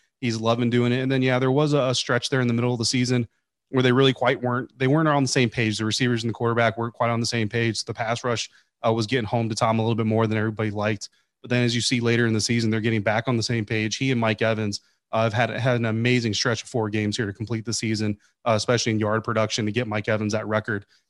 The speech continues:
and, and to beat Randy Moss to that, you know, seventh straight one thousand yard, uh, season to start his career. I think a lot of those things are what attracted Tom Brady to Tampa. And I think what we're seeing in the later part of the season is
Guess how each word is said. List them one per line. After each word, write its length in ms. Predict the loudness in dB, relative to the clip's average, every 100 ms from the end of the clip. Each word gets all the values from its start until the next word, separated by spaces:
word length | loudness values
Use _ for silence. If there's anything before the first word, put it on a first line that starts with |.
| -6
and, 200 | -4 -2
and 160 | -2
to 60 | -2
beat 200 | -2 -2
Randy 240 | -2 -2
Moss 340 | 0 0 0 -2
to 120 | -4
that, 180 | -4 -4
you 80 | -4
know, 80 | -2
seventh 340 | -2 -2 -2
straight 300 | -2 -2 -2
one 100 | -4
thousand 340 | -4 -2 -2 -2
yard, 280 | -2 -2 -6 _ _ _
uh, 120 | -4 -2
season 360 | 0 0 0
to 60 | 0
start 200 | 2 2
his 140 | 0
career. 400 | -4 -2 0 0 -4 _ _ _ _ _ _
I 80 | -2
think 220 | 2 2
a 60 | 2
lot 220 | 2 4
of 80 | 4
those 140 | 2
things 160 | 0 0
are 60 | 0
what 120 | 0
attracted 480 | 0 -2 -2 -2 0
Tom 240 | 0 2
Brady 300 | 2 0 0
to 220 | -2 -2
Tampa. 280 | 0 -2 0
And 60 | 0
I 80 |
think 160 | 0 0
what 120 | -2
we're 80 | -2
seeing 260 | -2 0 0
in 60 |
the 80 | -2
later 260 | -2 -2 -2
part 180 | -2
of 60 | -2
the 60 | -4
season 440 | -4 -4 -4 -4
is 360 | -2 -2 -2